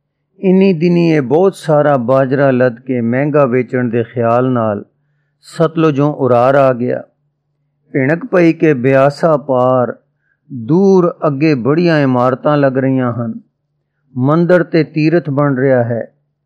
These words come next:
ਹਜ਼ਾਰਾਂ ਮਜ਼ਦੂਰ ਲੱਗ ਰਹੇ ਹਨ, ਉੱਥੇ ਲੰਗਰ ਜਾਰੀ ਹੈ, ਸੈਂਕੜੇ ਮਣ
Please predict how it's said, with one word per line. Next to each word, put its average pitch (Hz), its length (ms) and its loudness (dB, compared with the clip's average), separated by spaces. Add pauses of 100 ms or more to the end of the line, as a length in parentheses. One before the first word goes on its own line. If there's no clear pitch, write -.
(520)
ਹਜ਼ਾਰਾਂ 127 460 0
ਮਜ਼ਦੂਰ 156 480 0
ਲੱਗ 156 240 2
ਰਹੇ 135 200 0
ਹਨ, 113 360 -8 (840)
ਉੱਥੇ 170 380 -2
ਲੰਗਰ 147 420 0
ਜਾਰੀ 135 500 0
ਹੈ, 120 360 -4 (640)
ਸੈਂਕੜੇ 175 680 -2
ਮਣ 143 340 0